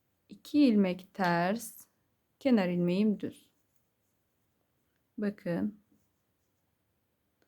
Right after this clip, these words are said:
Devam ediyorum. Modelimin arka yüzündeyim arkadaşlar. Kenar ilmeğimi örmeden aldım.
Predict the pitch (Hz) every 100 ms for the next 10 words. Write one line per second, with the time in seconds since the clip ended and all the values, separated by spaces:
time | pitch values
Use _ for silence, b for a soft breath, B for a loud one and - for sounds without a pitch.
0 | _ _ _ _ _ _ _ _ _ _
1 | _ _ - 269 214 190 185 202 226 233
2 | 226 220 226 247 220 185 180 190 196 202
3 | 233 214 220 214 220 214 214 208 208 202
4 | - 208 208 - - _ _ - 220 240
5 | 269 240 202 196 185 - 208 190 180 175
6 | 170 - 202 214 202 220 220